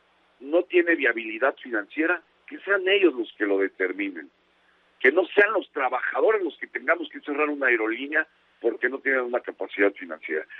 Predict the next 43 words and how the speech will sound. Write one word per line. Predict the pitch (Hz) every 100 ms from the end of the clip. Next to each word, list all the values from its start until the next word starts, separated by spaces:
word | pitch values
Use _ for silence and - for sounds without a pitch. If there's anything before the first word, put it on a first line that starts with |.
| -
Que | -
sea | 120 190
directamente | 185 175 185 - 165 165 165 165
la | 139 120
parte | 147 156 -
patronal | 117 - 120 143 143
y |
la | 120
parte | - 127 - 101
regulatoria | 107 98 107 - 139
que | 135 117
diga, | 123 123
"Sabes | 123 123
que | 143
esta | - 131
aerolínea | 113 104 120 131
no | 123 123
puede | 120 120
seguir | - 127
operando | 117 - 123 135
y |
la | 107 95
cerramos." | - 85 82 80 - - - _ _ _ _ -
Que | 135
sean | 185 190 190
ellos. | 208 160 113 - - - _ _ _ _ _ _
Yo | - 147
lo | 180
veo | 185 190 190
complicado, | - 160 156 147 - 190 208 208 -
pero | 131 117
lo | 117 120
veo, | 160 165 151 -
pero | 120
veo | 113 160
una | 175 170 175
posibilidad, | - 131 - 123 117 120 131 165 175 _ _ _ _ _ _ _
porque | 113 110 117
Aeromar | 120 127 147 156
es | 156
una | 147 143
línea | 135 143 147 143 151 _ -
que | 117